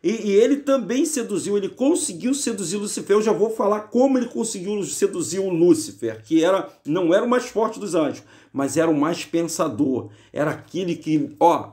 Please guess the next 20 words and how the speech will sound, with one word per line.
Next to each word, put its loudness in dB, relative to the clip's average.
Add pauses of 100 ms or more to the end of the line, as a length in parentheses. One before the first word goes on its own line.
ele, 0
ele, 0
ele 2
tinha -6
um, -2
ele -2
tinha -8
um -4
dom 4
da 2
lábia. -2
Ele -4
enganava, 0
o 2
enrolador, 2
o 2
embusteiro, -2 (200)
o -14
sete 0
um. 2